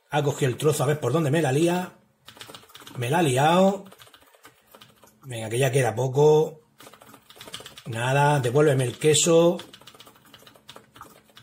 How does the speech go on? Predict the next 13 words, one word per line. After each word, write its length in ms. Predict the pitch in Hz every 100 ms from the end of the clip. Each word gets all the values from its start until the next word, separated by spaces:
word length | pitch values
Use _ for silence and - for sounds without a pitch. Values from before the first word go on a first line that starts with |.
| _ - - - - _ -
Fijaros 360 | 113 - 143 147
cómo 180 | 147
van 180 | 139 143
picando 460 | 139 123 151 151 135
ahí. 540 | 131 156 175 185 190 - - _ - _ - - - - - - - - - - - - - - _ - _ _ _ - - - - _ - _ _ _ _ _ - - 143 135
Fijaros 300 | - - 127
a 20 | 117
ver 120 | 135
por 120 | 120
dónde 180 | 139 123
me 100 | 135
la 120 | 123
juega. 680 | - 143 143 151 151 160